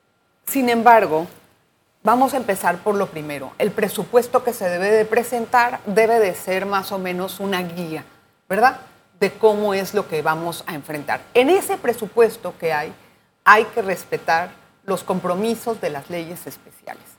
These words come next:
Esas leyes especiales suman más de tres mil quinientos millones de dólares en acumulativo con todo lo que se ha hecho a lo largo de los años.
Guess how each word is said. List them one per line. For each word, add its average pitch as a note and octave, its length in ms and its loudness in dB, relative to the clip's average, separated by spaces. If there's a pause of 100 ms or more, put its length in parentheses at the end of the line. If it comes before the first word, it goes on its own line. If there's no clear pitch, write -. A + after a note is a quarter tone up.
(300)
Esas F4 360 -2
leyes C4 400 -4
especiales D#3+ 640 -10 (100)
suman F#3+ 300 -6
más F3+ 160 -4
de F#3 100 -6
tres E3 300 -10
mil F#3+ 220 -6
quinientos F3+ 540 -10
millones D3+ 440 -14 (240)
de E3+ 80 -4
dólares E3+ 480 0 (480)
en D3+ 140 -2
acumulativo C#3+ 800 0
con C3+ 240 -6 (400)
todo E3 240 2
lo D#3+ 160 0
que C#3+ 120 -10
se D3 200 -4
ha D3 300 0
hecho D#3+ 260 -4
a D3+ 60 0
lo D3+ 100 -4
largo C3 320 -6
de B2+ 100 -4
los B2 220 -12
años. A#2 260 -16